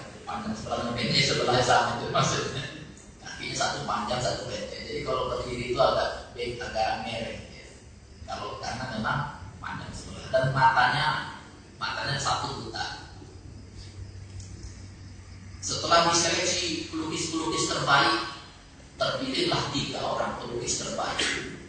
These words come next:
Raja ini minta, "Ayo, kalian sudah terpilih pelukis yang terbaik, tolong saya dilukiskan sebaik mungkin." Pelukis yang pertama melukis si raja ini,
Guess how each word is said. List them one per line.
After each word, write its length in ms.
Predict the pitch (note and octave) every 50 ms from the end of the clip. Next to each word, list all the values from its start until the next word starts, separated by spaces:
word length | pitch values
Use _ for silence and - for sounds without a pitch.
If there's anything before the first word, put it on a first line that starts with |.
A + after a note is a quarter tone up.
| - - - - - - - - - - - - - - - - - - - - - - - - - - - - -
Raja 400 | - - - - C3+ - - -
ini 320 | - - - - - - -
minta, 380 | - - - - - - - - -
"Ayo, 240 | - - - - - -
kalian 240 | - - - - -
sudah 220 | - - - - -
terpilih 580 | - - B2 - C#3 C#3+ D3 C3 - B2 -
pelukis 320 | - A#2+ A#2+ B2 - - -
yang 160 | B2 - -
terbaik, 480 | - - - - B2+ - - - - - - - - - - - - - - - - - -
tolong 260 | - - - - - -
saya 400 | - - - - C3 - C5+ -
dilukiskan 560 | - - - - - - - - - A2+ A2+
sebaik 420 | - - - A2+ G#2 - A2 A2
mungkin." 380 | A2 - - - - - - - - - - - - - - - - - - - - - - - - - - - - - - - - - - - - - - - - - - - - - - - - - - - - - - - - - - - - - - - - - - - - - - - - - - - - - - - - - - - - - - - - - -
Pelukis 320 | D#3 D#3+ D#3+ D#3 E3 - - -
yang 140 | - - -
pertama 560 | - - - - - - - - D4+ - -
melukis 400 | - - - E3+ E3+ E3 - F3+
si 80 | E3+ F3
raja 240 | D#3 D#3 D3+ D#3+ D#3+
ini, 560 | D#3 D#3 D#3 D3+ - - - - - - -